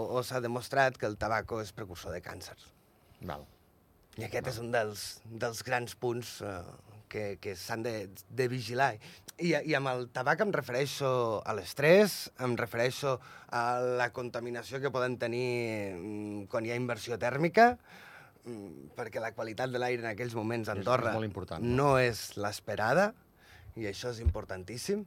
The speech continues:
Speaker 2: Val.
Speaker 1: I, i amb d'altres, eh, amb d'altres fets que, que de la nostra vida, no? El, el poder fer una dinàmica d'esport in-, innocu-,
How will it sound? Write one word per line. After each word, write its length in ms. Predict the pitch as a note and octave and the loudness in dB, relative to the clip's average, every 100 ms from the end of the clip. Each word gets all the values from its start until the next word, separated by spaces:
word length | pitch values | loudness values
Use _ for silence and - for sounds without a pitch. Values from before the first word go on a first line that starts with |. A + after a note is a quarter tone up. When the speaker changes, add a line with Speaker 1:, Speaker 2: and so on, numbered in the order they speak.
| - _ - | -10 _ -14
Speaker 2:
Val. 220 | D#2+ D2+ - - - - _ _ _ _ | -12 -12 -16 -18 -20 -20 _ _ _ _
Speaker 1:
I, 100 | E3+ D#3 C#3 C3 B2 - | 2 4 4 2 0 0
i 100 | D3+ | 2
amb 160 | C3 C3 | 2 4
d'altres, 440 | C#3+ D#3 D3 B2 - - | 4 4 0 -2 -6 -10
eh, 640 | B2+ G#2 - - - - - | -10 -10 -12 -14 -14 -12 -4
amb 120 | C#3 | 4
d'altres 280 | D3+ E3 D3+ | 4 4 0
fets 200 | D3 - | -4 -4
que, 140 | C3 G#2+ | -4 -2
que 120 | A#2+ | -6
de 160 | G#2+ | -2
la 100 | A#2 A2 | -2 -2
nostra 240 | A2 G#2 | -6 -6
vida, 280 | B2 A#2+ G2+ | -2 -2 -2
no? 180 | A#2+ A#2 | 0 0
El, 120 | G#2 | -2
el 120 | A#2 | -4
poder 280 | G#2+ A#2+ B2 | -2 -2 -2
fer 220 | - C#3+ C#3 C3 | 2 4 4 4
una 320 | B2 C3 B2+ B2 | 2 0 0 0
dinàmica 380 | A2+ A#2+ A#2+ A2+ | 0 -2 -2 -2
d'esport 460 | G#2 - B2+ B2 | -4 -2 -2 -2
in-, 220 | - C3 B2+ | -2 -4 -4
innocu-, 640 | B2+ B2+ B2+ A#2+ - G#2 | -4 -2 -2 -4 -6 -12